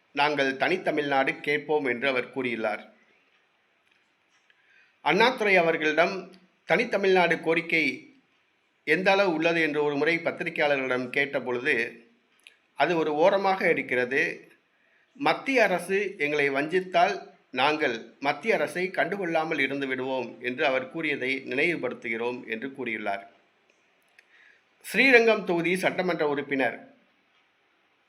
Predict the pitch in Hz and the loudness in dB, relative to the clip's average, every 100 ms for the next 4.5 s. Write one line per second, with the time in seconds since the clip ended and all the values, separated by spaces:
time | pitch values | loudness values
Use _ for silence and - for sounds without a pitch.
0 | _ _ _ _ _ _ - 147 185 196 | _ _ _ _ _ _ 2 4 6 4
1 | 165 143 127 123 139 123 101 - _ _ | 4 2 2 2 0 -2 -4 -14 _ _
2 | _ _ _ - - _ 131 165 285 - | _ _ _ -20 -20 _ 4 6 6 4
3 | 254 214 170 196 214 196 160 156 143 139 | 2 2 2 0 0 0 -2 -2 -2 2
4 | 139 131 175 190 - | 4 2 0 -6 -8